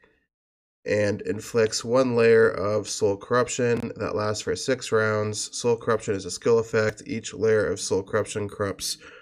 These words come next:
four, six, eight percent of the target's max H P up to forty percent, and corrupted H P cannot be restored. Uh, when you void enable to V three, uh, the max H P damage goes to ten percent,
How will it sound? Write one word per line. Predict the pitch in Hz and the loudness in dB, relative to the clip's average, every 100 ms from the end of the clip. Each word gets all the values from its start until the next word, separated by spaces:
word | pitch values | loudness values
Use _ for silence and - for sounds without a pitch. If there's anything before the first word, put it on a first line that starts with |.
| _ | _
four, | - 117 117 | 4 6 6
six, | - 120 113 - - | 6 4 4 2 -2
eight | 113 - | -4 -4
percent | - 117 | -6 -4
of | 71 | -4
the | 78 | -6
target's | 104 101 101 - | -4 -2 -2 -4
max | 95 95 - | -6 -6 -6
H | 87 - - | -8 -8 -4
P | 131 127 - | 0 0 -2
up | 104 - | -8 -10
to | 98 | -14
forty | - 101 101 | -4 -4 -4
percent, | 104 - 135 131 131 - - _ - | -8 -2 2 2 0 -8 -20 _ -4
and | 110 107 | -2 0
corrupted | 120 110 120 110 | 0 0 -2 -4
H | 98 104 | -4 -6
P | - 98 | -4 -4
cannot | 95 101 95 76 | -4 -8 -8 -8
be | 73 | -8
restored. | 58 - 113 104 90 57 - _ _ _ _ _ - | -8 -2 2 4 2 -4 -10 _ _ _ _ _ -8
Uh, | 95 95 95 | -4 -2 0
when | 107 110 | 0 0
you | 110 | -2
void | 107 110 107 | 4 6 6
enable | 101 104 107 98 98 | 2 -2 -2 -2 -4
to | 101 | -6
V | 98 95 98 | -6 -4 -4
three, | - 135 135 135 131 131 _ _ _ _ - | -4 0 2 2 -2 -6 _ _ _ _ -10
uh, | - 104 104 98 87 - _ | -4 -2 -2 -2 -4 -8 _
the | - 104 | -4 -2
max | 110 107 - | -2 -4 -4
H | 101 95 | -6 -6
P | - 101 | -8 -4
damage | 104 101 92 - | -2 -2 -6 -2
goes | 95 - | -4 -4
to | - | -8
ten | 117 107 | -4 -4
percent, | 107 101 - 107 104 | -4 -6 -2 0 -2